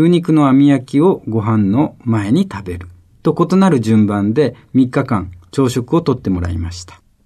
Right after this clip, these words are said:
そして食前と食後四時間の血糖値、インスリン、Cペプチド、グルカゴン、インクレチン、胃排泄時間などを検討していったわけです。さらに、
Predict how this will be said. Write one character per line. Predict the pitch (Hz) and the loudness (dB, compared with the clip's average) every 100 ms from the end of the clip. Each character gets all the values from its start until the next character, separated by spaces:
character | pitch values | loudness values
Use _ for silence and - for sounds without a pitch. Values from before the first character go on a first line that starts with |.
| _ _ _ _ - | _ _ _ _ -2
そ | 170 | -2
し | 170 | 0
て | 160 160 143 _ _ | 0 0 0 _ _
食 | - 143 165 | -4 -2 0
前 | 170 170 | 2 2
と | - 170 160 - | 2 0 -2 -4
食 | - 127 131 | -8 -2 0
後 | 131 127 - _ | 0 0 -4 _
四 | 127 | -2
時 | 127 131 | 0 -2
間 | 127 107 98 101 - _ | -2 -2 -2 -4 -12 _
の | 156 185 - - _ | 0 0 -2 -12 _
血 | 127 104 | -6 -6
糖 | - 98 | -6 -6
値、 | 85 - - _ _ _ - | -6 -14 -20 _ _ _ -2
イ | 117 | 0
ン | |
ス | 117 117 | 0 -2
リ | 104 | -2
ン、 | 101 98 _ _ | -2 -4 _ _
C | - - 117 | -18 -2 -2
ペ | 101 113 | -2 -6
プ | 104 101 | -6 -12
チ | 98 | -10
ド、 | 92 90 - _ _ | -12 -12 -16 _ _
グ | 120 | -6
ル | 107 | -4
カ | 113 107 | -2 -2
ゴ | 95 | -4
ン、 | 87 95 - _ - | -8 -12 -20 _ -8
イ | 110 | 0
ン | 110 | 0
ク | - 107 | -2 -6
レ | 98 | -6
チ | - 95 | -8 -8
ン、 | 87 87 - _ - | -8 -10 -18 _ -6
胃 | 113 | -6
排 | 113 117 | -2 -4
泄 | 110 113 101 107 98 - | -2 -6 -8 -8 -10 -10
時 | - | -18
間 | - 95 87 - - | -10 -10 -12 -18 -2
な | 143 156 | 0 2
ど | 151 196 | 4 4
を | 196 - - | 0 -8 -4
検 | 120 101 101 | -2 -2 -4
討 | 92 | -8
し | - | -8
て | 92 | -8
い | |
っ | 87 | -8
た | 92 85 | -10 -10
わ | 87 | -10
け | 85 | -12
で | 85 | -18
す。 | - _ _ _ _ _ _ _ _ | -20 _ _ _ _ _ _ _ _
さ | - 175 | -2 2
ら | 160 | 4
に、 | 147 156 | 4 4